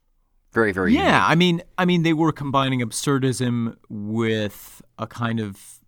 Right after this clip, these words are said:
Speaker 2: really playing with the medium. I mean, for me, it really, I, I, I think that they were riffing off some of the, some of the styles and themes of the Dadaists or the,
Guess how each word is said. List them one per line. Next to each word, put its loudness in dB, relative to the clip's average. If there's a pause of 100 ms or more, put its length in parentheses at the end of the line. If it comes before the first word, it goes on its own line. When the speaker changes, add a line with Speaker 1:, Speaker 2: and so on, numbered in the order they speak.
Speaker 2:
really -2
playing -4
with -4
the -6
medium. 0
I -4
mean, 0 (440)
for -4
me, 2
it -2
really, -2
I, -10
I, -10
I -2
think -2
that -6
they -2
were -4 (760)
riffing 0
off -2
some -2
of -4
the, -6 (140)
some -4
of -4
the -8
styles -4
and -6
themes -4
of -8
the -8
Dadaists -2
or -4
the, -8